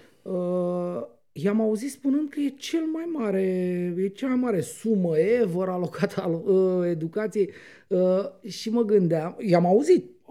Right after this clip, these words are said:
săptămâna trecută am auzit pe unul, e unul Stroie, unul cu, uh, un păr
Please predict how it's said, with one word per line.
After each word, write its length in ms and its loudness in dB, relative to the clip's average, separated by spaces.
săptămâna 480 0
trecută 280 2
am 100 2
auzit 300 4
pe 60 0
unul, 360 6
e 40 4
unul 680 0
Stroie, 920 2
unul 320 4
cu, 180 -6
uh, 460 0
un 100 -2
păr 400 0